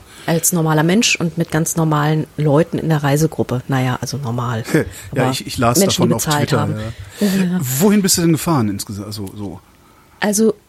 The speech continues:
Speaker 1: ich bin nach Bukarest geflogen.
Speaker 2: Mhm.
Speaker 1: Wir können ja erstmal einen Überblick machen.
Speaker 2: Ein Überblick, genau.
Speaker 1: Genau. Ähm, ein Überblick von Teil eins und Teil zwei, was da alles noch kommt. Also, ich bin nach Bukarest geflogen,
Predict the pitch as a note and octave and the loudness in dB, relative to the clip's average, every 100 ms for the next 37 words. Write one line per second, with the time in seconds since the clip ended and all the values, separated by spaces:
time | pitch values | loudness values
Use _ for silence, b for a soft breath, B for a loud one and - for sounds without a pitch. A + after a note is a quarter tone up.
0 | _ - - A3+ B3+ D4+ A3+ - C4 - | _ -8 -2 2 4 4 2 -2 -4 0
1 | C4 G3 F#3+ - F3+ - F3+ A3+ G4 - | 0 2 0 -2 -8 0 2 4 2 -2
2 | G#2 A2 B3 - G#3 G#3 A#3+ B3 - - | -10 -2 -2 0 -2 2 2 2 2 0
3 | A3+ G3+ - A3+ G#3 D3+ C#3 - B2 C3 | 2 2 2 4 4 0 -4 -6 -8 -8
4 | B2 C#3 D#3 B2 F2+ - - - G2 D#2 | -2 0 2 0 -2 -8 -12 -8 -8 -8
5 | B B B A3 G3+ E3+ E3 - B B | B B B 2 4 2 0 -8 B B
6 | B G3 G3 G3+ G3+ - G#3 A3+ A#3 A3+ | B 2 4 4 4 2 0 2 2 2
7 | A3+ G#3+ G3+ G3 G3 F#3 F#3+ G3 F#3+ F#3 | 0 2 2 2 2 2 0 -2 -2 -2
8 | F3+ F#3+ F3+ F3+ F3 D3+ D#3+ E3+ D#3 - | 0 0 0 0 -2 -4 -4 -4 -6 -10
9 | D3 - - E3 D#3+ D#3 B B B B | -12 -6 0 2 2 0 B B B B
10 | - A#3 B3 A#3 - A#3+ A3 G#3 - F#3+ | -2 0 2 2 0 2 2 2 -2 -2
11 | F#3+ G3+ D4+ | 0 2 0